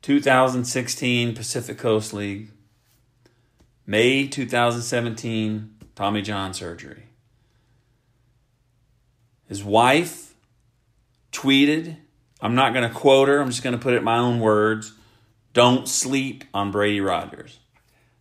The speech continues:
She said something about she can't believe people aren't talking about him contributing to the team this year. So he gets first shot at starting.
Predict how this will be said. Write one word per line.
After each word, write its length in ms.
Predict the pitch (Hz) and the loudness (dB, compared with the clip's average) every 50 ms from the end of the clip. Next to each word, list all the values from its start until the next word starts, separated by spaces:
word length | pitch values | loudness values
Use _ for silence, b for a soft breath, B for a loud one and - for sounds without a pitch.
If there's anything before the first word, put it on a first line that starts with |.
| _ _ _ _ | _ _ _ _
She 180 | _ - - | _ -10 -8
said 240 | 120 120 160 147 139 | -2 2 4 4 4
something 380 | - - 139 135 120 - 127 120 | 4 2 0 0 0 -2 -2 -2
about 600 | 113 107 113 110 110 107 107 104 - - - _ _ _ _ _ _ _ _ _ _ _ _ _ _ _ _ _ _ _ _ _ _ _ _ _ _ _ _ _ _ _ _ _ _ _ _ - | 0 2 4 4 4 4 2 2 -2 -8 -16 _ _ _ _ _ _ _ _ _ _ _ _ _ _ _ _ _ _ _ _ _ _ _ _ _ _ _ _ _ _ _ _ _ _ _ _ -10
she 180 | - - 143 | -8 -6 -6
can't 300 | 120 117 143 135 123 110 | -4 0 0 2 2 2
believe 260 | 113 120 120 120 117 117 | 2 2 2 0 0 -2
people 320 | - 131 127 120 113 113 | 0 0 0 2 2 0
aren't 200 | 110 110 101 101 | 0 0 -2 0
talking 300 | - 117 110 110 107 107 | 2 2 2 2 0 -2
about 320 | 101 98 98 98 90 - | -2 0 0 0 0 -2
him 560 | 101 104 101 98 98 98 98 95 95 - b b b b b b b b b b _ | -4 -6 -6 -4 -4 -4 -6 -8 -10 -14 b b b b b b b b b b _
contributing 880 | - 113 110 107 - - 139 131 120 120 110 107 101 101 95 92 92 | -4 -4 -4 -2 0 2 2 2 4 2 0 0 0 -2 -4 -6 -8
to 140 | - - 110 | -8 -8 -6
the 80 | 101 101 | -6 -6
team 320 | - - 123 113 107 98 | -6 -6 -6 -6 -6 -6
this 240 | 92 85 90 - - | -8 -8 -10 -10 -10
year. 320 | - - - - - _ _ _ _ _ _ _ _ _ _ | -10 -12 -12 -14 -18 _ _ _ _ _ _ _ _ _ _
So 320 | - - - 120 127 135 | -8 0 2 4 6 6
he 140 | 147 175 180 | 6 6 4
gets 180 | 196 190 190 - | 4 2 0 0
first 280 | - 175 180 180 - - | 2 4 4 4 2 2
shot 580 | 139 120 113 113 107 - - - - _ _ _ _ _ _ _ _ _ _ _ _ _ _ - | 2 4 4 4 2 0 -4 -12 -20 _ _ _ _ _ _ _ _ _ _ _ _ _ _ -6
at 160 | 95 104 104 | -6 -6 -4
starting. 400 | - - 90 82 78 73 - - | -4 -4 -2 -2 -2 -4 -8 -14